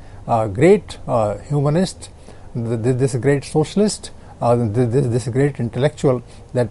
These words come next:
Germany produced in the second half of the nineteenth century and the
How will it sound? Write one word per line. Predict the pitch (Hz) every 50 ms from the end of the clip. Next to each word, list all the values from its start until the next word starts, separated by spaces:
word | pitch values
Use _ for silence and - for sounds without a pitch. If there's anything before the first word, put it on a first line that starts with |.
| - -
Germany | 117 127 135 151 170 190 196
produced | - - 110 104 117 117 120 117 - -
in | 117 117
the | 120 185 247 - - - - - - - -
second | - - 139 131 - 151 143
half | 143 139 123
of | 123 120 113
the | 123 120 113 95 - - -
nineteenth | 127 113 117 120 117 -
century | 123 113 113 120 135 180 220 - - - - - -
and | - 113 110 104
the | 110 135 180 180